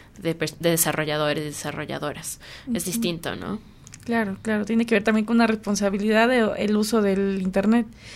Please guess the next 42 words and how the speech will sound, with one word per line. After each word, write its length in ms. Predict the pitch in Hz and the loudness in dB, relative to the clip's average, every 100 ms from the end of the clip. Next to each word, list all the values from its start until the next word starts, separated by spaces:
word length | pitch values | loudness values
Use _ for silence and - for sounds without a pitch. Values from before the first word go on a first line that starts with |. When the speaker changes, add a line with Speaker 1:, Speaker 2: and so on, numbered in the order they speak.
| - - - | -16 -16 -6
Speaker 2:
Y 100 | 277 | -2
también, 300 | 254 285 349 - - | 4 4 2 -6 -4
eh, 180 | - 277 247 | 2 2 6
ahora 220 | 254 294 | 4 4
que 100 | 294 | 0
comentabas 560 | 254 247 233 233 254 - | 0 2 2 0 0 2
que 100 | 233 | 0
hay 80 | |
redes 480 | 226 208 240 240 240 | 0 0 4 6 6
de 60 | 247 | 4
sororidad 540 | 240 214 208 208 208 | 0 2 2 4 4
entre 220 | 220 220 | 2 0
mujeres, 540 | 214 214 226 233 277 - - - - - | 0 2 4 4 0 -12 -18 -20 -16 -4
está 280 | 247 - 277 | -2 2 2
este 180 | 269 294 | 2 -2
fenómeno 680 | 302 277 269 269 269 269 | -2 -2 0 0 2 0
del 720 | 240 254 262 269 277 277 - 233 | 2 4 6 6 6 4 2 2
sexismo 360 | 247 240 240 262 | 0 0 0 4
mediático, 680 | 247 247 262 247 277 320 - - | 6 6 4 -2 -4 -4 -6 -6
¿no? 300 | 233 226 233 | 0 2 0
Que 240 | 269 240 220 | 2 4 6
hay 360 | 220 220 226 | 6 4 0
un 360 | - 226 220 214 - - | 0 2 4 2 -4 -14
grupo 380 | - 208 226 247 | -4 -2 2 4
de 100 | 233 | 4
personas 680 | 233 202 240 240 233 262 - - - - | 2 0 4 6 6 2 -4 -16 -18 -10
que 100 | 226 | -6
cambian 380 | - 220 233 226 | 2 4 6 6
los 120 | 214 | 4
titulares 560 | 226 220 220 214 220 214 | 0 2 6 8 6 4
que 100 | 214 | 0
se, 260 | 214 - | 0 -2
se 160 | - 214 | 0 4
dan 240 | 202 202 | 4 4
como 320 | 208 220 214 | 2 4 6
en 100 | 214 | 6
las 100 | 208 | 6
redes 200 | 208 214 | 6 4
sociales 420 | 208 - 208 214 214 | 2 2 4 4 2
en 100 | 208 | 0
cuanto 320 | 202 202 190 | 0 2 4
a 260 | 185 190 | 4 2